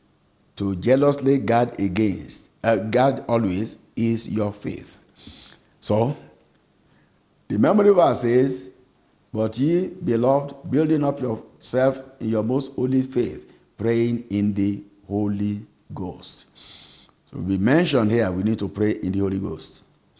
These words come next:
The key point of today says, "With faith, you can win all the battles of life and make heaven." Don't give up the fight of faith.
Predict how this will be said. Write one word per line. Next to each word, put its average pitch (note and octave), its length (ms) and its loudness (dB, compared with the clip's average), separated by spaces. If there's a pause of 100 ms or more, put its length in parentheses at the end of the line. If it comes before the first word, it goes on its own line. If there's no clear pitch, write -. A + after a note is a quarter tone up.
(280)
The F#2+ 80 -8
key D#3+ 200 2
point D3 240 2
of A2+ 120 0
today A2 300 0
says, A2+ 480 0 (360)
"With G#2 200 -4
faith, B2+ 440 0 (400)
you G2 240 -4
can F#2+ 300 -4
win C3+ 300 2
all B2+ 160 0
the A2+ 100 -4
battles F2+ 460 -6 (100)
of - 160 -10
life F#2 320 -6 (220)
and F2 120 -4
make F#2 200 -6
heaven." D#2+ 340 -12 (640)
Don't G#2+ 320 0
give G#2+ 340 0
up - 400 -10 (640)
the F2 160 -6
fight F#2 400 -4 (100)
of E2 140 -10
faith. - 380 -14